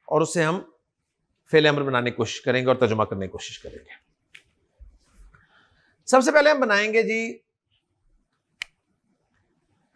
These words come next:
दाल, खा और लाम रूट लेटर्स को लेके। दाल, खा, लाम से माजी मुजारे क्या बनता है आसिफ?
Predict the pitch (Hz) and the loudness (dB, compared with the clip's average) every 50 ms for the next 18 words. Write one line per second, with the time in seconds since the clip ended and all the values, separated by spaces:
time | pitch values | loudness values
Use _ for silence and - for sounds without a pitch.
0 | _ _ _ _ _ _ _ - - - - 120 120 143 143 151 165 185 190 208 | _ _ _ _ _ _ _ -20 -20 -14 -8 -4 2 4 6 6 8 6 6 4
1 | 220 - - - - - - _ _ _ _ - _ _ _ _ _ _ _ _ | 2 -2 -8 -14 -20 -20 -20 _ _ _ _ -20 _ _ _ _ _ _ _ _
2 | _ _ _ _ _ _ _ _ - - - - - 139 139 143 156 165 175 - | _ _ _ _ _ _ _ _ -14 -12 -4 2 6 6 8 8 8 6 4 2
3 | - - - - - - _ _ _ - - _ _ _ _ _ - 147 143 139 | -2 -12 -20 -20 -20 -20 _ _ _ -20 -20 _ _ _ _ _ 0 2 2 2
4 | 139 135 127 123 127 135 127 131 127 113 117 107 104 117 117 - - 156 160 160 | 4 4 6 6 6 4 2 -2 -4 -2 -4 -4 -4 -6 -8 -8 -6 -4 -2 -2
5 | 160 - 233 233 - - - - - _ _ _ _ _ _ _ _ _ _ _ | -2 -4 -6 -6 -6 -8 -14 -18 -20 _ _ _ _ _ _ _ _ _ _ _
6 | _ _ _ _ _ - - - - - - _ _ _ _ _ _ _ _ _ | _ _ _ _ _ -20 -20 -20 -20 -20 -20 _ _ _ _ _ _ _ _ _
7 | _ _ _ _ _ _ _ - 170 196 220 233 233 240 240 254 247 240 247 247 | _ _ _ _ _ _ _ 4 6 6 6 4 4 4 4 6 6 4 4 4
8 | 240 262 247 240 240 233 254 254 262 254 254 233 254 240 254 240 - 247 240 233 | 2 2 2 2 2 0 0 0 2 2 2 2 2 0 0 0 0 0 0 0
9 | - 269 254 - | -2 -4 -6 -8